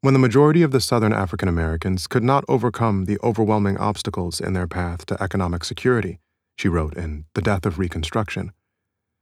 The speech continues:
Northerners saw their failure as a rejection of free labor ideals, accused them of being deficient workers, and willingly read them out of American society. Retreating from Reconstruction,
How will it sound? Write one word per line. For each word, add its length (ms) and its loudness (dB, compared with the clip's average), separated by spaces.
Northerners 640 4
saw 200 2
their 180 4
failure 520 0
as 140 0
a 60 2
rejection 600 0
of 120 0
free 200 0
labor 360 2
ideals, 520 -2
accused 400 2
them 260 2
of 140 -4
being 260 2
deficient 460 -2
workers, 420 -4
and 160 4
willingly 580 4
read 300 0
them 180 2
out 340 -2
of 140 -4
American 480 0
society. 640 -6
Retreating 460 4
from 180 -2
Reconstruction, 800 -4